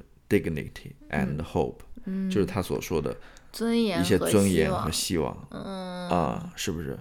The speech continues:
Speaker 2: 哇。
Speaker 1: 我觉得你，你，你人生所追求的就是这些东西，
Speaker 2: 嗯。
Speaker 1: 但是又很难。
Speaker 2: 嗯。
Speaker 1: 又很难，
Speaker 2: 嗯。
Speaker 1: dignity。
Speaker 2: 嗯。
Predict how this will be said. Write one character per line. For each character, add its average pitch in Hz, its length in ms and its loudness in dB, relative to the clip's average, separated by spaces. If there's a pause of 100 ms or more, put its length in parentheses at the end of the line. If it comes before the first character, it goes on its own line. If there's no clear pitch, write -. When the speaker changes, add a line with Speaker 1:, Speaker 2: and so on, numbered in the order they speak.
Speaker 2:
哇。 147 680 -10 (480)
Speaker 1:
我 110 140 -2
觉 127 100 4
得 160 80 4
你， 107 360 2
你， 73 260 -4 (160)
你 110 200 -4
人 104 240 0
生 123 260 0
所 - 180 -4
追 131 180 2
求 120 200 -2
的 98 40 -2
就 156 220 2
是 95 100 0
这 82 160 -2
些 - 160 -6
东 - 220 -8
西， - 260 -10
Speaker 2:
嗯。 - 80 -14
Speaker 1:
但 151 220 6
是 85 500 0 (760)
又 110 160 6
很 - 260 -2
难。 - 360 -6 (260)
Speaker 2:
嗯。 196 680 0
Speaker 1:
又 233 100 4
很 - 260 -4
难， 53 160 -8 (180)
Speaker 2:
嗯。 196 60 -6
Speaker 1:
dignity。 107 580 2 (460)
Speaker 2:
嗯。 160 340 -12